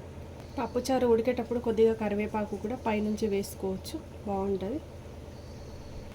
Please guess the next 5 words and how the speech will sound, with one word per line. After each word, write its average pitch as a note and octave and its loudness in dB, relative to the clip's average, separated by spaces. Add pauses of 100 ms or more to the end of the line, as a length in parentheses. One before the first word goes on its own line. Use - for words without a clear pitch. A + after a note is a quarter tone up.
(380)
చిన్నగా A3+ 2
తరిగిన A3 0
టమాటా G3+ -2
ముక్కలు G#3 -2
వేస్తున్నాను. G3+ -4